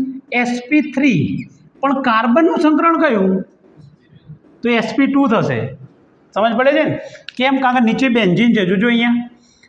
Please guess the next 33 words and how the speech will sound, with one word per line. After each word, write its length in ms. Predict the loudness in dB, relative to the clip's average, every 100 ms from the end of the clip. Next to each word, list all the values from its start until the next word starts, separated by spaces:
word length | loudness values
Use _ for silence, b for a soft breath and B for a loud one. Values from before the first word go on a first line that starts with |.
| b -8
આ 80 | -2
બેન્ઝીન 500 | 0 2 2 2 2
રિંગ 140 | 4
હોય 120 | 2
તો 100 | 0
આ 80 | 0
રીતના 280 | 0 0 0
હોય. 240 | 0 0 -4 B B -6
હવે 180 | -2 0
અહીંયા 240 | 2 2
સિગ્મા, 760 | 0 0 0 2 2 0 -4 -6 -6
સિગ્મા, 720 | -2 2 2 2 -2 -6 -8 -12 _ _
પાઈ 340 | -2 -2 0 0
અને 140 | -2
સિગ્મા. 460 | -2 -2 0 0 -2 -4
તો 60 |
કેટલા 240 | -4 -2 -2
સિગ્મા 340 | 0 0 2 2
થયા 140 | 0
કાર્બન 340 | -2 -2 0 0
ઉપર? 300 | 2 0 -2 -4 B B
તો 80 | -8
એક, 320 | -2 0 0
બે 100 | 2
ને 100 | 2
ત્રણ 200 | 2 0
સિગ્મા 360 | 2 2 2 2
થયા. 280 | -2 -4 -10 _ b b b b
એક 180 | -8 -4
તો 80 | -4
પાઈ 260 | -2 0
છે 140 | 0 2
ને. 140 | 0